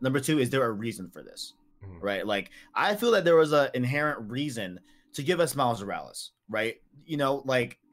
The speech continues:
Speaker 1: we obviously can assume that he's gonna be a mu-, a, a much bigger role in the second game.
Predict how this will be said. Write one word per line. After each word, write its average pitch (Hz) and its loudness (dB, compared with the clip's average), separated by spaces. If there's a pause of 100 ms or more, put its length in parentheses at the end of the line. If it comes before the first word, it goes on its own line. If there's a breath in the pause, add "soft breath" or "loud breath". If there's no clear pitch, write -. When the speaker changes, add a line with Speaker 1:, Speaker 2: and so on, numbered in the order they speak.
(140)
Speaker 1:
we 135 0
obviously 123 0 (640)
can 131 -2
assume 117 -2
that 117 -2
he's 104 -6
gonna 110 -8
be 110 -6
a 104 -4
mu-, 104 -6 (200)
a, 110 -4
a 110 -2
much 113 -2
bigger 110 -4
role 107 -2 (280 loud breath)
in 101 -4
the 92 -2
second 175 -2
game. 160 0